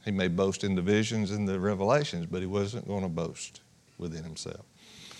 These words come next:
He says, uh, "Except in regard to my weakness. For I do not wish to boast.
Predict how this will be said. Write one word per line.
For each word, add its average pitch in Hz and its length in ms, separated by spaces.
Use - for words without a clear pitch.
He 143 120
says, 123 400
uh, 101 400
"Except 135 540
in 117 140
regard 104 400
to 113 100
my 95 160
weakness. 95 600
For 135 140
I 170 80
do 202 100
not 180 200
wish 180 280
to 107 100
boast. 85 600